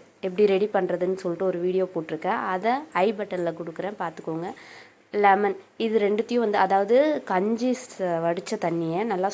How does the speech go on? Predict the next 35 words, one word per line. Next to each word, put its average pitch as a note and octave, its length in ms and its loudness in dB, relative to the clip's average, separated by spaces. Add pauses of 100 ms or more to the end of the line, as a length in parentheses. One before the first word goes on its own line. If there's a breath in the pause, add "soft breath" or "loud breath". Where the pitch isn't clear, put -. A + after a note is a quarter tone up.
(120)
சூடா B3 320 4
இருக்கும் F#3+ 320 -2
போதே D#3+ 280 -2
நம்ம F3 240 -4
இந்த E3+ 140 -2
மாதிரி E3+ 300 -4
லெமன் F#3 520 -2
தோல் G#3+ 380 2
போட்டா E3 280 -4
போதும். E3 360 -4 (560 loud breath)
போட்டு C4 440 6
நல்லா G#3+ 500 0 (160)
மூடி A#3 300 2
போட்டு F#3+ 300 -4
வச்சிடுங்க, F#3 480 -4
மிக்ஸ் F#3 300 -4
பண்ணி G3 220 0
விட்டுட்டு. F3+ 420 -2 (840)
இருபத்தி C4+ 460 4
நாலு A3+ 160 6
மணி G#3 180 4
நேரம் G#3 260 6
கழிச்சு G3+ 420 0
ஓப்பன் A3 400 2
பண்ணி G3 220 -2
பாருங்க. F3 420 -4
அப்ப G3+ 260 -4
பார்க்கும்போது G3 540 0
இந்த G3 180 0
தோல் G3+ 300 2
கலர் F#3 300 -2
எல்லாமே F3+ 360 0
மாறி F#3 380 -2
இருக்கும். F3+ 400 -4 (640 loud breath)
அஹ், A3+ 280 6